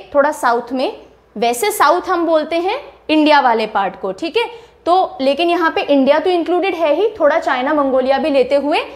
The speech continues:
southern plateau वाला हिस्सा आ जाएगा। फिर ग्रेट रिवर वैली, जिसमें इंडस, ब्रह्मपुत्रा आ गई, ठीक है, येलो रिवर वाली एक वैली आ जाएगी, अभी हम पढ़ेंगे। फिर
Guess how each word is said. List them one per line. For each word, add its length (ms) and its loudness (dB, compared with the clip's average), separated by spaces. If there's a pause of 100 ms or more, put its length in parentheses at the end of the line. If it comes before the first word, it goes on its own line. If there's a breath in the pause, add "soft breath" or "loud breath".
(180 loud breath)
southern 420 2
plateau 460 0
वाला 180 2
हिस्सा 340 -2
आ 120 -2
जाएगा। 440 -6 (340 soft breath)
फिर 120 4
ग्रेट 300 2
रिवर 260 4
वैली, 260 0
जिसमें 340 -2
इंडस, 400 0
ब्रह्मपुत्रा 600 0
आ 200 4
गई, 280 2
ठीक 440 -6
है, 100 0
येलो 260 4
रिवर 260 2
वाली 260 0
एक 120 -2
वैली 240 0
आ 100 4
जाएगी, 280 0
अभी 160 0
हम 120 0
पढ़ेंगे। 460 0 (720 loud breath)
फिर 140 4